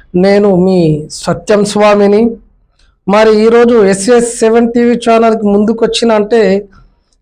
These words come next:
దానికి ఒక కారణం ఉంది. దీపావళి వస్తుంది. ప్రతి ఒక్కరూ దీపావళి ఇది స్పెషాలిటీ, ఇది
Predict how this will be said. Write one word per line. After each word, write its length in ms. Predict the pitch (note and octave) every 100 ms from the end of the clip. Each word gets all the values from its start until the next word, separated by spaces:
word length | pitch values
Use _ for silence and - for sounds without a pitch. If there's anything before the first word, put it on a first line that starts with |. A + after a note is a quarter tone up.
| -
దానికి 320 | F#3 G3+ G3+
ఒక 140 | G3+ G3
కారణం 560 | F#3 F3 G3 G3+ G3
ఉంది. 340 | F#3+ F#3 G#3 - - - - - - - - - - -
దీపావళి 800 | E3+ D3+ G3+ A#3+ B3+ B3 B3+ A#3+
వస్తుంది. 760 | A3 G#3 - A#3 A3 A3 A3+ - _ _ _ _ _ _ - -
ప్రతి 200 | G#3+ G3
ఒక్కరూ 460 | A#3 A#3 C#4 C4+ A#3+ A#3+ B3 - _ _ _ _ _ _ F3+
దీపావళి 1120 | E3 A3+ B3+ C4 C4 C4 C4 C4 C4+ B3+ - - _ _ _ _
ఇది 200 | A3 A3+
స్పెషాలిటీ, 720 | A3+ - A3 A3 B3+ B3+ B3+
ఇది 340 | A3+ A3 A#3+